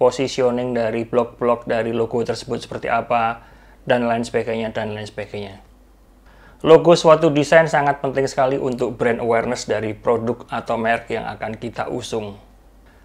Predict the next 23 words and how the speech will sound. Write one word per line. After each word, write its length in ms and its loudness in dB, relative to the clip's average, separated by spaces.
Karena 240 6
dengan 320 6
logo 240 8
tersebut, 560 2
kita 320 6
mempunyai 560 4
ciri 560 2
dari 320 2
produk 320 2
yang 240 0
akan 240 -4
kita 320 -6
usung. 400 -8
Karena 320 8
logo 400 10
merupakan 560 8
brand 240 6
awareness 560 4
dari 240 0
produk 400 2
yang 240 -2
kita 240 -2
bawa, 480 -2